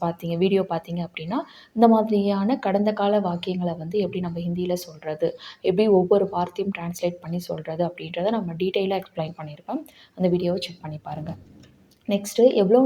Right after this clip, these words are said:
நேரம் வெயிட் பண்ணாலும் அவர் வரமாட்டார்." So இங்க வந்து நீங்க வந்து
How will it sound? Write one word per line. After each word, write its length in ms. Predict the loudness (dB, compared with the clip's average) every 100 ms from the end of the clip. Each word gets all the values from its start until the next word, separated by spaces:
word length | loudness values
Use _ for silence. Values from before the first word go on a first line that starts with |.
| 6
நேரம் 240 | 4 2
வெயிட் 240 | 0 0 2
பண்ணாலும் 520 | 4 4 4 4 4 2 2
அவர் 160 | 2 0
வரமாட்டார்." 520 | -2 -4 -6 -4 -4 -6 -20 -20 -20 _ 0
So 80 | 4 4
இங்க 160 | 4 2
வந்து 240 | 2 4 6 6
நீங்க 180 | 6 4 4
வந்து 180 | 2